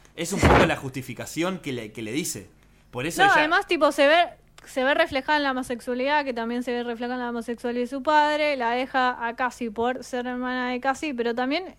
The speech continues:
Speaker 2: es toda la toxicidad, la masculinidad tóxica que lleva el personaje de Nate,
Speaker 1: Total.
Speaker 2: que es un montón. Todas las, todas las,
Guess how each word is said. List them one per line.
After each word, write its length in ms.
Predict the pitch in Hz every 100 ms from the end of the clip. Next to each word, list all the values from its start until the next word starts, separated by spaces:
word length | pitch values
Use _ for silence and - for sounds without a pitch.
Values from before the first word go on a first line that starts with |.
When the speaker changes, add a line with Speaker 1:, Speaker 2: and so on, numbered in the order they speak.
| -
Speaker 2:
es 180 | 262 254
toda 220 | 370 370
la 220 | 277 226
toxicidad, 600 | 233 208 - 208 233 247 262 240 - 254
la 140 | 240 220
masculinidad 480 | 208 - 220 247 247
tóxica 420 | 247 285 233 214
que 80 | 208
lleva 260 | - 247
el 80 | 240
personaje 460 | 214 - 220 214 214
de 60 |
Nate, 260 | 226 247 220 - -
Speaker 1:
Total. 240 | 202 110
Speaker 2:
que 60 | 302
es 60 |
un 80 | 392
montón. 440 | 269 233 285 226 - _ _ - -
Todas 260 | 392 494
las, 220 | 339 285 - 240 247
todas 200 | - 480 427
las, 200 | 254